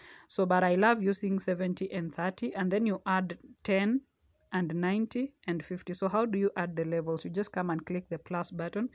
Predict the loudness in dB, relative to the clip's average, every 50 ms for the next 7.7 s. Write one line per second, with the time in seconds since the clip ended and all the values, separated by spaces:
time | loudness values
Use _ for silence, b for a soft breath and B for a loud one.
0 | B B B B B B B -2 -2 -2 -2 -2 -2 -4 -4 -4 -4 -2 0 0
1 | 2 2 0 -2 -4 -2 -2 -2 -2 -4 -6 -10 -6 -4 -4 -4 -4 -6 -10 -12
2 | -14 _ _ _ _ _ _ _ _ _ -10 -8 -4 -2 0 0 0 -2 -2 -4
3 | -4 -4 -2 -4 -4 -6 -8 -8 -8 -8 -6 -8 -8 -8 -6 -4 -4 -2 -2 -2
4 | -4 -4 -4 -4 -6 -6 -6 -4 -2 -2 0 0 -2 -4 -4 -4 -4 -4 -4 -6
5 | -10 _ _ B B B B B B B -8 -4 -4 -4 -2 -4 -4 -2 0 -2
6 | -2 0 -2 0 0 0 -2 -2 -4 -6 -6 -4 -4 -4 -4 -4 -4 -4 -4 -6
7 | -6 -6 -8 -8 -8 -6 -6 -4 -4 -4 -4 -6 -6 -6